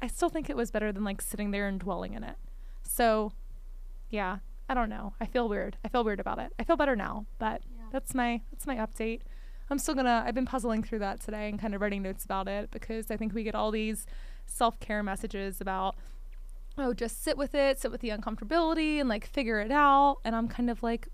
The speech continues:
Speaker 1: how long am I supposed to sit with it before I'm like, "This doesn't feel good anymore"? And I feel like I'm punishing myself because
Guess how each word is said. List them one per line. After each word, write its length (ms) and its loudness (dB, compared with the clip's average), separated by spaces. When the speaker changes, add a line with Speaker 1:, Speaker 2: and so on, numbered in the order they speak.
Speaker 1:
how 280 0
long 240 6
am 120 -2
I 140 0
supposed 460 -2
to 80 -4
sit 340 -4
with 240 -2
it 220 0
before 880 0
I'm 220 2
like, 380 -2
"This 180 -6
doesn't 300 -2
feel 260 -8
good 180 -8
anymore"? 540 -6
And 100 -2
I 60 0
feel 180 -2
like 160 0
I'm 140 -2
punishing 540 -2
myself 500 -2
because 540 -2